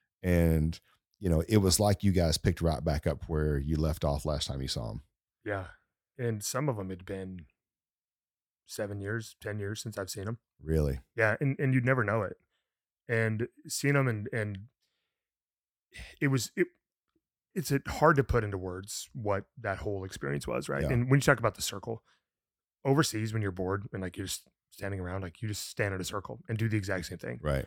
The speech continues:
Speaker 2: Just tear each other to pieces, right? Tell
Speaker 1: Right.
Speaker 2: the same stories that you've told a hundred times, only they
Speaker 1: Right.
Speaker 2: change a little bit, and you just find, you know, better and more innovative ways to make fun of each other.
Speaker 1: Right.
Speaker 2: Um, and it's,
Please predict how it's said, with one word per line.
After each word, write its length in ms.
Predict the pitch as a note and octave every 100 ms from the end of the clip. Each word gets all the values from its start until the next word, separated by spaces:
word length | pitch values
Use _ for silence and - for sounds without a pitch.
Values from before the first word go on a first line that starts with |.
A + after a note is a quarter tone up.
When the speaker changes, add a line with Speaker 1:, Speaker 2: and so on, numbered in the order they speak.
| - -
Speaker 2:
Just 140 | -
tear 160 | G#2+ G2+
each 100 | G2+
other 140 | F#2
to 80 | F2
pieces, 480 | F#2+ F2+ - - -
right? 180 | G2+ F#2
Tell 120 | D#2+
Speaker 1:
Right. 60 | G2
Speaker 2:
the 60 |
same 220 | G2 G#2+ G#2
stories 280 | A2 G#2
that 140 | F#2+ F#2
you've 80 | G2
told 200 | F#2 F2+
a 40 |
hundred 260 | F2 F#2+ F#2
times, 300 | F#2 F2+ F2+
only 200 | F#2 F#2+
they 80 | F#2+
Speaker 1:
Right. 100 | C2+
Speaker 2:
change 220 | F#2 F2+
a 20 |
little 140 | F2 F2
bit, 220 | F2+ F2+ _ - _ -
and 140 | G2
you 80 | F#2+
just 160 | F#2+ -
find, 360 | G#2+ F#2 F2+ - _
you 80 | B2
know, 60 | - A2
better 280 | G#2 G2 G2
and 140 | F#2
more 200 | F#2 F#2+
innovative 320 | F2+ F2 F2+ F2
ways 220 | F2+ F2
to 80 | -
make 140 | F2
fun 140 | - E2+
of 80 |
each 140 | E2 -
other. 240 | F2 E2+ _ _ -
Speaker 1:
Right. 240 | C2+ -
Speaker 2:
Um, 360 | G#2+ G2 F2 E2+ _ _ _ _ _ _ _ _ _ _ _ -
and 120 | B2+
it's, 220 | A2 -